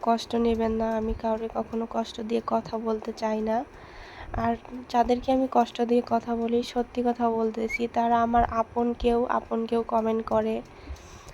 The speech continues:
ঠিক আছে? তাদেরকে আমি হলো বোঝানোর জন্য দুই একটা কথা বলি। তাছাড়া, আহ, যারা আমাকে এত ভালোবাসেন, এই যে সাবস্ক্রাইব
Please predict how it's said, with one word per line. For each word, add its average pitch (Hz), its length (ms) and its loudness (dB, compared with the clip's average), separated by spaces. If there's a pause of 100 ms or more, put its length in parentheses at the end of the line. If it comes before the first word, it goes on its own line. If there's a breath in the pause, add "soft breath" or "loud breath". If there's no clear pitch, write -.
(140)
ঠিক 247 200 -2
আছে? 247 220 0
তাদেরকে 247 680 4
আমি 247 320 4
হলো 240 480 2 (400 loud breath)
বোঝানোর 240 440 4 (140)
জন্য 240 240 0
দুই 233 160 2
একটা 226 300 -6
কথা 226 300 -2
বলি। 226 300 0
তাছাড়া, 240 560 2 (640 loud breath)
আহ, 220 300 0
যারা 233 400 6
আমাকে 226 300 0
এত 220 180 0
ভালোবাসেন, 226 1000 -2
এই 220 120 -4
যে 226 80 -2
সাবস্ক্রাইব 226 500 -6